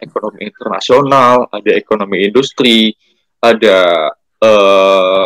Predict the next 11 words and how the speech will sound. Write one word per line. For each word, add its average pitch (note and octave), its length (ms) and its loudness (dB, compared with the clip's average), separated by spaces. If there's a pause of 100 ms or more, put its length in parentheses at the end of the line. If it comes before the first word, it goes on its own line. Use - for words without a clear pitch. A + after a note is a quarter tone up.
(120)
ekonomi G2+ 400 -6
keuangan G2+ 400 -4
daerah, A2+ 560 4
ada - 480 -6
ekonomi G#2 320 -6
pertanian, C#3 560 -2
dan C3+ 240 0
banyak A2+ 160 -4
lagi A2+ 320 0
yang A#2+ 160 2
ada, G#2 320 0